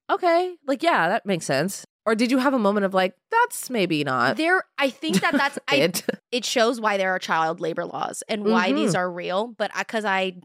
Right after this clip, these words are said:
Speaker 2: can recall being a child and not ever thinking, like, "This is wrong," because I had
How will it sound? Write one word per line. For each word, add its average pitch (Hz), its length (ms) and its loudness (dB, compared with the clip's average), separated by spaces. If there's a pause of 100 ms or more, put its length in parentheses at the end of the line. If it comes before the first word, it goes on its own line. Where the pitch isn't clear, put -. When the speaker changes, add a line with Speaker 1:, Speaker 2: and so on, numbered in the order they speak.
Speaker 2:
can 214 240 -2
recall 196 460 2
being 180 220 -4
a 165 40 -10
child 175 400 -2
and 180 160 -4
not 180 200 0
ever 185 220 -4
thinking, 185 400 -6
like, 165 160 -4
"This 180 180 -4
is 180 140 -10
wrong," 175 520 0
because 214 360 0 (140)
I 202 180 0 (300)
had 233 420 0